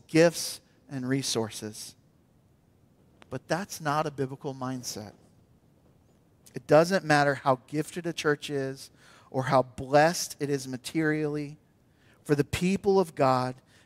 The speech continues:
can do nothing apart from the power of the Holy Spirit. However, when the Spirit works among a people,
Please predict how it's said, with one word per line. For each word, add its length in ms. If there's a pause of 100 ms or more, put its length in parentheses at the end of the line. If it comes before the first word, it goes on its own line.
can 140
do 140
nothing 640
apart 520
from 200
the 80
power 580 (240)
of 140
the 80
Holy 340
Spirit. 520 (1500)
However, 680 (160)
when 180
the 100
Spirit 580
works 260
among 280
a 60
people, 460